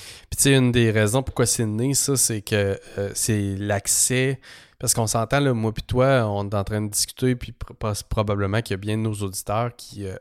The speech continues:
ont la grande majorité accès à un compte de banque, qui ont accès à des transactions, puis ils ont plus ou moins de problèmes avec leur institution financière. Mais une des raisons pourquoi ça a été créé, c'est justement que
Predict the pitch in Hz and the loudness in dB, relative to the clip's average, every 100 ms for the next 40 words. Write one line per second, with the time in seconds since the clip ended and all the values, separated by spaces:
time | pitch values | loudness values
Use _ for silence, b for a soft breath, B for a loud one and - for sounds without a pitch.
0 | _ - 110 101 98 _ _ _ _ 120 | _ -8 -6 -6 -8 _ _ _ _ 0
1 | 113 110 110 107 101 98 117 107 - 107 | 0 0 0 2 0 -2 0 0 0 -4
2 | 98 104 104 95 90 92 120 135 - 104 | -2 -4 -2 -4 -4 -4 -6 -10 -8 -6
3 | 92 92 - 107 101 92 92 98 - 98 | -4 -6 -4 -2 -2 -4 -6 -10 -4 -2
4 | 90 - - 98 117 117 98 92 - B | -2 -6 -6 -4 -4 -6 -8 -10 -14 B
5 | B B B - 101 101 131 127 117 113 | B B B -2 -2 0 4 4 4 2
6 | 104 107 107 101 98 107 107 98 98 95 | 2 2 2 0 2 2 2 0 0 0
7 | 92 - 101 95 107 92 95 95 95 101 | 0 -4 -6 -6 -6 -8 -6 -6 -6 -8
8 | 104 - B B B 123 120 113 107 104 | -14 -18 B B B 0 2 4 2 2
9 | 120 127 - 110 104 104 107 - 98 120 | 0 -2 0 2 2 -2 -6 -6 -4 -2
10 | 151 - 104 - 104 104 139 - 101 | 0 -2 -2 -2 -2 -2 -2 -2 -4